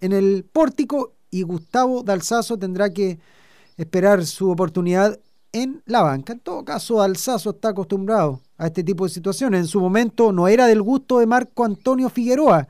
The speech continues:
en Everton y terminó doblándole la mano. Farmasur Farmacia, atendido por el químico farmacéutico Juan Pablo Herrera. Farmasur Farmacia te espera en Guamachuco ochocientos treinta, San Clemente,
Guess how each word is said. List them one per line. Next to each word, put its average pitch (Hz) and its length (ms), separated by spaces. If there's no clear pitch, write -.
en 247 140
Everton 165 580
y 165 140
terminó 180 420
doblándole 233 640
la 190 220
mano. 139 360
Farmasur 214 760
Farmacia, 226 640
atendido 190 440
por 202 140
el 165 100
químico 233 320
farmacéutico 214 800
Juan 226 260
Pablo 220 320
Herrera. 196 320
Farmasur 208 720
Farmacia 233 600
te 196 80
espera 226 280
en 196 120
Guamachuco 202 500
ochocientos 196 500
treinta, 196 380
San 269 240
Clemente, 220 540